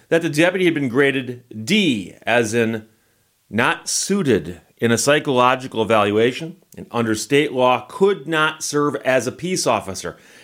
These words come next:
It turns out there's standards set by law. Who'd have thought? The letter said the sheriff's office had previously been operating under incorrect advice that had been received several years ago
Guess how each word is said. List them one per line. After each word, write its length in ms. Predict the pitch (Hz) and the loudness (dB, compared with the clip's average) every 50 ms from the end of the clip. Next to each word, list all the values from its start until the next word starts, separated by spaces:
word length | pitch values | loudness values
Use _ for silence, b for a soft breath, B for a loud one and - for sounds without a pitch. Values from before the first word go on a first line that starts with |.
| B B | B B
It 180 | B 135 135 - | B -2 -2 -2
turns 340 | - - 185 233 240 220 156 | -2 -2 0 0 2 2 2
out 240 | 175 165 175 170 - | 2 2 2 0 -2
there's 180 | 127 104 95 | -4 -6 -4
standards 800 | - - - 156 156 165 175 175 139 127 113 101 98 - - - | -6 -8 -4 -2 0 0 0 0 0 -2 -2 -4 -8 -12 -10 -6
set 320 | - - 147 143 - - | -2 0 -2 -2 -2 -2
by 160 | - 117 104 | -2 0 0
law. 540 | 98 92 90 92 127 165 - - - - - _ _ _ _ - | 0 -2 -2 -2 -2 -2 -2 -4 -8 -10 -14 _ _ _ _ -4
Who'd 100 | 156 165 | -4 -2
have 100 | 180 - | -2 -2
thought? 400 | - - - - - - - _ _ b b b b b b b b b b | -4 -4 -4 -4 -6 -8 -12 _ _ b b b b b b b b b b
The 100 | b 127 | b 0
letter 200 | 147 165 175 170 | 2 2 2 0
said 160 | - 151 143 | -2 -2 -4
the 60 | 139 | -4
sheriff's 360 | - - 156 160 160 147 - | -2 2 2 4 4 2 2
office 240 | 156 143 139 139 - | 2 2 2 0 -2
had 80 | - - | -8 -6
previously 340 | 127 143 147 147 135 139 120 | -2 -2 -2 -2 -2 -4 -4
been 140 | 120 120 | -4 -4
operating 500 | - 117 123 131 131 135 127 117 120 120 | 0 0 0 2 2 2 0 0 0 -2
under 320 | - 123 123 113 113 117 - - | -2 -2 -2 -2 -2 -4 -4 -2
incorrect 760 | 151 151 175 190 196 196 190 165 151 139 147 156 151 - | 0 2 2 2 0 0 0 2 2 2 2 2 0 -2
advice 540 | - 107 98 135 143 143 120 110 107 - - - b b b b b b b b b b b | -4 -2 2 2 2 2 2 0 -2 -6 -10 -14 b b b b b b b b b b b
that 60 | 120 | 0
had 80 | 110 110 | 2 2
been 80 | 120 | 2
received 460 | 120 120 110 - - 151 156 151 - | 2 0 0 0 0 0 0 0 0
several 340 | 110 - - 160 156 147 135 | -2 0 0 2 2 2 2
years 380 | 127 120 127 151 180 196 151 120 | 2 2 2 4 4 2 2 -2
ago 400 | 120 90 90 82 76 78 78 | -4 -4 -4 -6 -6 -8 -14